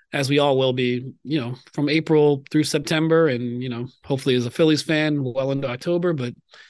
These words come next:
in mid-February, I'm just like, "It can still be the off season. It's okay. I don't need this now." That's, that's how I kinda look at it. Um, but I get it. I get it. And, um, yeah, I'm just kinda plugging away. Um, still working on the Ballpark Guide project. Uh,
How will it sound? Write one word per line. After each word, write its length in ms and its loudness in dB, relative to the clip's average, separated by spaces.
in 260 -4
mid-February, 720 4
I'm 120 0
just 180 -8
like, 220 -6
"It 100 -2
can 100 -10
still 220 2
be 100 4
the 140 2
off 180 0
season. 540 -2
It's 160 -6
okay. 400 -2
I 80 0
don't 180 2
need 220 -2
this 260 -2
now." 320 -2
That's, 300 -4
that's 240 -2
how 220 0
I 120 -2
kinda 260 -2
look 180 -4
at 180 0
it. 160 -2
Um, 560 -2
but 100 4
I 60 4
get 160 2
it. 140 -8
I 80 0
get 160 2
it. 120 -8
And, 320 0
um, 500 0
yeah, 160 2
I'm 80 4
just 140 2
kinda 160 -2
plugging 280 0
away. 480 2
Um, 440 -8
still 240 2
working 240 4
on 80 2
the 80 2
Ballpark 440 2
Guide 260 -2
project. 600 -2
Uh, 340 -8